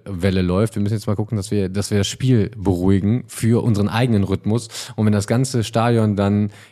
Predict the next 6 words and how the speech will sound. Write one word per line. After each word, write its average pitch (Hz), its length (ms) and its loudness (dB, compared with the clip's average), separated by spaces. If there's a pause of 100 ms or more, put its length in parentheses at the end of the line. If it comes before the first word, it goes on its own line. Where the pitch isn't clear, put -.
in 113 100 0
einem 104 200 4
halben 120 280 2
Konter 113 640 2
ruft, 110 560 0 (360)
„Schnell, 170 1400 4